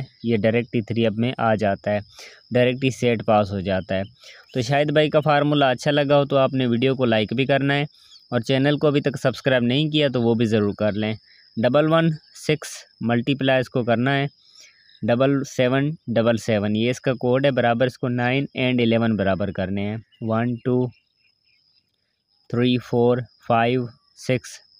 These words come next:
सेवन, एट and नाइन। नाइन बराबर करने पे यहाँ पे लास्ट वाला डिजिट छोड़ के इसके साइड में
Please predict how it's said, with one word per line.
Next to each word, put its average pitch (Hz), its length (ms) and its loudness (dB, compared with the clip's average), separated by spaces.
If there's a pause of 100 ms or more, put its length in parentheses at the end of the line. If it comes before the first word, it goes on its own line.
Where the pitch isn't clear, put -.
(1000)
सेवन, 120 360 0 (200)
एट 123 300 0 (240)
and 113 260 0
नाइन। 95 300 -2 (400)
नाइन 143 360 2
बराबर 170 340 4
करने 165 300 2
पे 170 120 0
यहाँ 147 240 2
पे 147 120 2
लास्ट 135 360 0
वाला 160 240 4
डिजिट 143 320 0
छोड़ 143 280 2
के 143 100 -2
इसके 135 240 -2
साइड 127 280 0
में 135 200 2